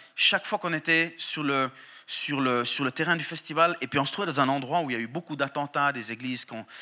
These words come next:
qui, qui ont eu, qui ont vécu des attentats, où il y a eu beaucoup de morts, donc il y avait un vrai risque, il y avait des, des, des, des extrémistes qui se trouvaient dans cette région-là. Et puis on a prêché l'évangile, et chaque fois qu'on sortait de cet endroit sécurisé,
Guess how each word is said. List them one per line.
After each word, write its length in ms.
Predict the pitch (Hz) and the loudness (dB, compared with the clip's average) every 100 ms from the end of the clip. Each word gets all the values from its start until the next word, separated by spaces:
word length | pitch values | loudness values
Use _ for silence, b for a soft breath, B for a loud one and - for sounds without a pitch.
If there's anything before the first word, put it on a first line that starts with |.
| B B | B B
qui, 200 | - 123 | -12 -12
qui 200 | - 120 | -8 -4
ont 100 | 113 | -2
eu, 180 | 117 113 - | -2 -4 -6
qui 120 | 117 | -6
ont 80 | 110 | -4
vécu 200 | 120 131 | -6 -4
des 160 | 117 | 0
attentats, 380 | 120 117 127 131 | 0 -2 -4 -2
où 40 | 123 | 0
il 40 | |
y 40 | |
a 40 | 110 | -2
eu 20 | |
beaucoup 240 | 123 - | -4 -8
de 80 | 135 | -4
morts, 220 | 131 147 | -2 -2
donc 100 | 117 | -4
il 40 | 117 | -8
y 20 | |
avait 120 | 110 | -6
un 60 | 107 | -6
vrai 200 | 104 156 | -4 -6
risque, 280 | 208 - - | -4 -6 -6
il 40 | |
y 20 | |
avait 160 | 107 107 | -8 -6
des, 200 | 104 92 B B - | -6 -8 B B -6
des, 200 | 110 104 | -4 -4
des, 220 | 110 101 | -4 -4
des 220 | 107 139 | -2 -2
extrémistes 500 | - - 156 214 - | -2 -4 -4 -4 -6
qui 80 | - | -8
se 60 | |
trouvaient 140 | - 139 | -8 -6
dans 60 | |
cette 160 | 127 135 | -8 -6
région-là. 540 | 151 131 131 135 208 B B B B B | -6 -4 0 0 -2 B B B B B
Et 80 | 131 | -8
puis 340 | 160 190 190 | -6 -4 -4
on 120 | 143 143 | -2 -2
a 60 | |
prêché 340 | - 170 175 175 | -2 2 2 4
l'évangile, 400 | 156 160 165 160 | 0 0 -2 0
et 40 | |
chaque 220 | 127 - | 2 0
fois 120 | - 185 | -4 -8
qu'on 120 | 147 | -6
sortait 300 | - 170 180 | -6 -4 -2
de 80 | 139 | 0
cet 220 | - 156 | 0 -2
endroit 220 | 147 135 | -2 -2
sécurisé, 680 | - 165 165 160 139 147 | -2 -2 -2 0 2 2